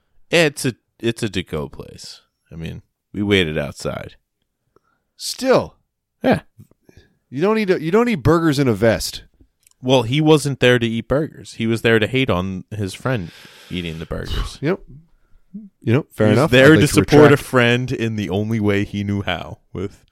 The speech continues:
Speaker 2: I'd like
Speaker 1: ironic
Speaker 2: to retract
Speaker 1: derision.
Speaker 2: my previous riff.
Speaker 1: Yeah.
Speaker 2: <laughs> Yes. Uh, boy, one day I hope to be that cool and cynical and just hate stuff. I do hate stuff, but, like, not everything. I
Speaker 1: Yeah,
Speaker 2: like a
Speaker 1: grilled
Speaker 2: lot of
Speaker 1: meats?
Speaker 2: things.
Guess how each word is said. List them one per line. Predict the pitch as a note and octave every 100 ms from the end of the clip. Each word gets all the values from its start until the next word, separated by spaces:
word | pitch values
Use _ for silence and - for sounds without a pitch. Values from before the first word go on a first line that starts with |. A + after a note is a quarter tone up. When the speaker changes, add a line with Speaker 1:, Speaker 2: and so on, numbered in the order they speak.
| _ _
Speaker 2:
I'd | F#2+ G2
like |
Speaker 1:
ironic | F#2+ G2 A2 A2
Speaker 2:
to |
retract | A#2 A2+
Speaker 1:
derision. | A#2 A2+ B2+
Speaker 2:
my | A#2
previous | A2+ B2+ A#2 A2+ -
riff. | C3+ A2+ - - _ _
Speaker 1:
Yeah. | A2+ G#2+
Speaker 2:
<laughs> | -
Yes. | E3 - - - - _ _ _ _ _ _ - - - - - - - _ _ -
Uh, | A2 A2 F#2+
boy, | E2+ A#2 G#2 E2+ - _
one | - C#3+
day | B2+ A#2+
I | A2 G2+
hope | G2+ F#2
to | -
be | F2
that | E2+ F2 E2+ _ _ -
cool | - G#2 F2 E2+
and | D2
cynical | D2 F#2 D2+ D2+ E2+ D2 - _
and | -
just | E2 -
hate | E2 E2+ -
stuff. | - F2 E2 - - _
I | C#3+
do | E3+ E3+
hate | A2 G2+
stuff, | - F2 C#2+ - - _ _
but, | - E2+
like, | E2+ E2 -
not | A2 A#2+ F#2
everything. | F2+ D#2+ - - - - _ _ _ _ _ _
I | F#3+
Speaker 1:
Yeah, | A2
Speaker 2:
like | G2+
a |
Speaker 1:
grilled | C3 D#3+
Speaker 2:
lot | E2
of |
Speaker 1:
meats? | A#2 E3 E2 D2
Speaker 2:
things. | - - -